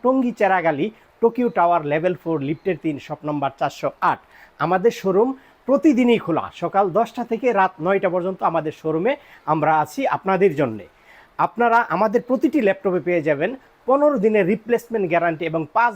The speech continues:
বছরের বিশাল একটি সার্ভিস ওয়ারেন্টি। তাই আর দেরি না করে আমাদের শপটি এক্ষুনি ভিজিট করুন। চলুন শুরু করা যাক আজকের ভিডিও। আমার হাতে এখন যে ল্যাপটপটি দেখতে পাচ্ছেন এটি হচ্ছে অ্যাপেলের MacBook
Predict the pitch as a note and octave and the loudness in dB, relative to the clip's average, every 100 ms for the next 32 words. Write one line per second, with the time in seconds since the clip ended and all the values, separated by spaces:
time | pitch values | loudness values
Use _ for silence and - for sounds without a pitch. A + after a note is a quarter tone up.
0 | F3+ F#3 F3 D#3+ E3+ C4+ A#3 F#3 - D3 | -4 -6 -4 -6 -6 -2 0 0 -6 -8
1 | F#3+ F3+ C#3+ - F3+ D#3+ C#3 A2 G#2 _ | -2 -2 -2 -6 -2 0 -2 -8 -18 _
2 | _ _ - G3 G#3+ G3+ B3+ B3+ A#3+ A#3+ | _ _ -2 2 2 2 0 0 2 2
3 | C4 F3+ G3+ G#3+ - F#3 - F#3 G#3+ - | 2 2 0 0 -2 -4 -4 -4 -4 -2
4 | C#4 C#4 G3 E3 - G#2 - G3+ A#3 C#4 | -2 0 -2 -4 -6 -14 -6 2 2 2
5 | B3+ B3+ A3+ A#3 A3 G#3 - F3+ - F#3 | 0 0 2 0 0 -2 -4 -6 -4 -4
6 | F3 _ - C#3+ D3+ A2+ - _ _ C#3 | -4 _ -6 -2 -2 -4 -8 _ _ -4
7 | F#3+ G#3 A3 F#3 D#3 F#3 D#3 C#3+ B2+ C3 | -2 -2 -2 -4 -2 -2 -2 -2 -4 -8
8 | D#3 B2 - B2 A2 G3 G3+ C#3 D#3+ E3 | -8 -8 -8 -12 -8 -8 -6 -8 -8 -8
9 | F#3 - C3 D#3+ D3+ A#2 C3 C#3 D#3 | -8 -6 -6 -6 -8 -6 -8 -6 -6